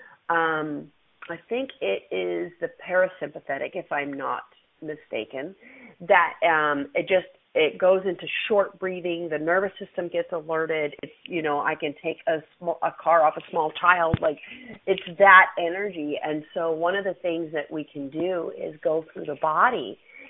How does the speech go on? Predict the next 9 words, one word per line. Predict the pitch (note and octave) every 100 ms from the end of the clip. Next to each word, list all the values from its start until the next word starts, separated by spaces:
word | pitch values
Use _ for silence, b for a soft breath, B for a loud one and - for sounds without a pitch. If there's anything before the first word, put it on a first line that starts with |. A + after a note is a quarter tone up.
| B
and, | F3 F3
like, | E3 D#3+ -
processes | F3+ E3+ - E3 - D#3
like | D3 C#3 _
bars | D#3+ D3+ D#3 B2 B2 -
or | F#3
getting | D#3 D#3+ D#3 D3+
a |
massage | D3+ D3 - D#3+ C#3 B2+ A#2